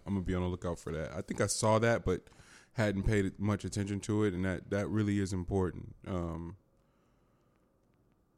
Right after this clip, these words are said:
just as a, as an ally, posing, like, understanding how challenging the creative world can be, 'cause it's, there's a, like, classism exists everywhere, but in the creative world, it's shitty. Like, whether you're a painter, you're,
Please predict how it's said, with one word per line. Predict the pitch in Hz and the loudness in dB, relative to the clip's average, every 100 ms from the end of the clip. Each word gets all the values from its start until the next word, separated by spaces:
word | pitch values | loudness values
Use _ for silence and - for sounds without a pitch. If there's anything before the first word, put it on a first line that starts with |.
| - | -6
just | 110 117 - | 2 4 6
as | 104 98 | 4 4
a, | 98 - | 0 0
as | 107 98 | 0 0
an | 95 | -2
ally, | - 107 101 90 | -2 -2 0 -2
posing, | - 117 110 107 - | 0 2 2 0 -2
like, | 101 98 - - - - | -4 -4 -10 -20 -6 2
understanding | 123 120 - 110 107 101 98 | 6 6 4 2 4 2 2
how | 101 110 101 98 | 0 0 2 2
challenging | 95 113 104 101 95 98 95 | 0 2 2 2 0 -2 -2
the | 92 | -4
creative | - 98 95 90 92 | -2 2 2 2 0
world | 92 82 | 0 0
can | - 90 | -4 -4
be, | 90 90 | -2 -4
'cause | 85 90 | -4 -4
it's, | 90 - - | -4 -6 -4
there's | 92 92 | -2 0
a, | 92 85 | -2 -2
like, | 92 - - - - - | -4 -6 -14 -20 -20 -14
classism | - 113 110 110 101 98 | 0 4 4 4 2 0
exists | 87 92 - | 0 -2 0
everywhere, | 101 95 90 87 82 90 - | 0 2 0 0 -2 -6 -6
but | - 87 - - _ _ _ - | -2 -2 -4 -14 _ _ _ -8
in | 85 | -6
the | |
creative | 87 101 101 90 90 | -2 2 4 2 0
world, | 85 78 | -2 -2
it's | - | -8
shitty. | - 101 85 82 | -2 0 0 -4
Like, | 82 82 - | -6 -6 -2
whether | 90 | 0
you're | 87 85 | 0 -2
a | |
painter, | - 104 95 90 82 87 - | 0 0 0 -2 -2 -4 -6
you're, | 87 87 | -4 -2